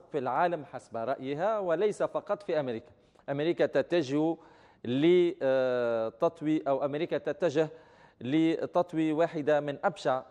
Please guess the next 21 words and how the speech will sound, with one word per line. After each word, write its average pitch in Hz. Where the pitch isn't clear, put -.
موجات 135
الكراهية، 139
سنرى 165
ذلك. 98
آه، 131
خديجة 147
جانكيز، 143
آه، 104
خطيبة، 127
آه، 104
الراحل 110
جمال 117
خاشقجي 135
الذي 139
مات 190
أو 113
قتل 147
في 131
عهد، 131
آه، 110
ترامب: 127